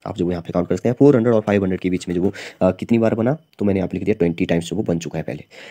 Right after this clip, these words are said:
अब देखते हैं फ़ाइव हंड्रेड और सिक्स हंड्रेड के बीच में। फ़ाइव हंड्रेड और सिक्स हंड्रेड between बोला है तो सिक्स हंड्रेड को अभी काउंट नहीं करेंगे, इसको आगे ही काउंट करेंगे।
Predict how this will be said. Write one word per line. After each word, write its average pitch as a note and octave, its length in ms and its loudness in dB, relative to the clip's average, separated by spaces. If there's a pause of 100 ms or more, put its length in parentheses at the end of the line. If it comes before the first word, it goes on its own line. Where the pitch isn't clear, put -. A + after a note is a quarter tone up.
(120)
अब C#3 80 8
देखते C#3 220 4
हैं C#3 80 0
फ़ाइव G#2+ 280 4
हंड्रेड A2 220 -4
और G#2+ 120 -4
सिक्स G#2+ 260 -8
हंड्रेड F#2 180 -6
के G2+ 100 -2
बीच F#2 160 -4
में। E2 100 -12 (840)
फ़ाइव A#2 140 4
हंड्रेड A#2 140 2
और A#2 60 0
सिक्स - 200 -6
हंड्रेड A2+ 200 0
between D3+ 260 4
बोला D3+ 160 6
है D3 60 4
तो C#3 80 -2
सिक्स C3+ 200 -4
हंड्रेड A2 160 0
को A2 100 0
अभी F#2+ 100 0
काउंट F#2 220 -4
नहीं F#2+ 100 -2
करेंगे, A#2 160 0
इसको A2+ 160 -2
आगे F#2+ 200 0
ही G2 80 0
काउंट F2+ 200 -6
करेंगे। F2+ 240 0